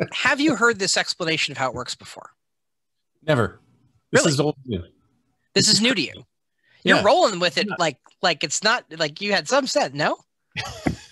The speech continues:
Speaker 2: Really?
Speaker 1: No, it's nuts. I mean, I'm just saying that the, the, the concept of stuff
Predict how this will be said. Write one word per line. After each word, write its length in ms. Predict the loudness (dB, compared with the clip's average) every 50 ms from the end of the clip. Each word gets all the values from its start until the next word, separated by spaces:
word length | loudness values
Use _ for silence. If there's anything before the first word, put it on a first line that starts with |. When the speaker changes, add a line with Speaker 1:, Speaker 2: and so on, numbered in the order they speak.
| _ _ _ _ _ _ -2
Speaker 2:
Really? 160 | -2 -2 -2 -2 -8 _ _ _ _ _ _ _ _ _ _ _ _ _ _ _ 0
Speaker 1:
No, 220 | 2 4 4 4
it's 160 | 4 2 2
nuts. 420 | 2 2 2 0 -2 -4 -8 -6 0
I 100 | 2 4
mean, 140 | 4 4 4
I'm 140 | 2 2
just 180 | 2 2 2 4
saying 240 | 4 4 2 2 2
that 220 | 2 2 2 2
the, 80 | -2 0
the, 160 | 0 -2 -6 -4 -6
the 80 | -8 -6
concept 380 | -4 0 0 0 0 0 2 2
of 180 | 0 0 0 -6 _ _ _ _ -20 _ -6
stuff 420 | -4 -2 0 2 4 2 2 0